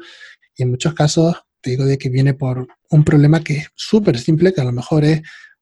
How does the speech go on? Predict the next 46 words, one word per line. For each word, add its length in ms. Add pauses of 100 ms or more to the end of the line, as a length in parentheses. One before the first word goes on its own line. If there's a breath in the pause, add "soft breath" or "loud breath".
(140)
uno, 220
pues 160
que 80
a 40
lo 40
mejor 220
trabajas 360
ocho 220
horas 200
sentado, 600
dos, 320
que 140
no 100
sabes 380
cuántas 260
calorías 200
estás 120
consumiendo 560 (320 loud breath)
y 80
estás 320
infravalorando 500
cuántas 280
calorías 420 (260)
estás 240
metiendo 260
en 60
tu 100
día 120
a 40
día, 360 (100)
tres, 280
suele 260
ser, 300 (100)
pues, 160
que 140
a 20
lo 60
mejor 500
metes 340
una 160
sesión 320
de 60
entrenamiento 480
de 120
cuarenta 280
minutos 440